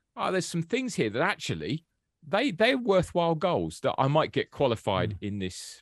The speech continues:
Speaker 1: profession. Or, um, I, I, you know, I would like to travel to South Africa or Brazil or wherever it might be. I would like to,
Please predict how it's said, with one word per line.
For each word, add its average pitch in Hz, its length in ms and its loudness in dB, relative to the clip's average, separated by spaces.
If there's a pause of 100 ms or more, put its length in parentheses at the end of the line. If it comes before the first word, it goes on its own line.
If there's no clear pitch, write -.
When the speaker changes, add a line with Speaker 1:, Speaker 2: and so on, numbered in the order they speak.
Speaker 1:
profession. 107 540 -4 (180)
Or, 107 360 0 (340)
um, 107 240 -2 (180)
I, 165 80 -2 (100)
I, 131 120 0
you 147 60 0
know, 120 160 2
I 98 40 2
would 143 180 2
like 110 180 2
to 107 100 -10
travel 92 380 -2
to 90 260 -2 (240)
South - 260 -2
Africa 87 360 -8
or 78 100 -6
Brazil 92 500 -2
or 80 240 -6
wherever 85 380 -4
it 62 80 -6
might 87 200 -6
be. 69 160 -8
I 120 100 -2
would 143 340 4
like 110 300 0
to, 101 220 -4